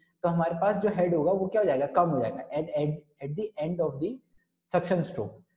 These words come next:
अगर हम यही बात करते हैं डिलीवरी की, तो डिलीवरी के केस में क्या होगा, यहाँ पे जब हमारे पास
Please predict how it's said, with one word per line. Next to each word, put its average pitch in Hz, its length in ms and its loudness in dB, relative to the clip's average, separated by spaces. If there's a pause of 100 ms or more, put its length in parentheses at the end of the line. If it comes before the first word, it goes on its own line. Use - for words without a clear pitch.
(240)
अगर 175 160 2
हम 196 200 2
यही 202 200 4
बात 190 260 0
करते 175 200 2
हैं 214 80 4
डिलीवरी 170 440 4
की, 120 140 0
तो - 60 -2
डिलीवरी 175 420 2
के 214 80 0
केस 185 260 0
में 190 100 -4
क्या 185 120 2
होगा, 147 280 -2 (240)
यहाँ 156 180 2
पे 190 120 0
जब 190 120 2
हमारे 180 280 -2
पास 196 280 -4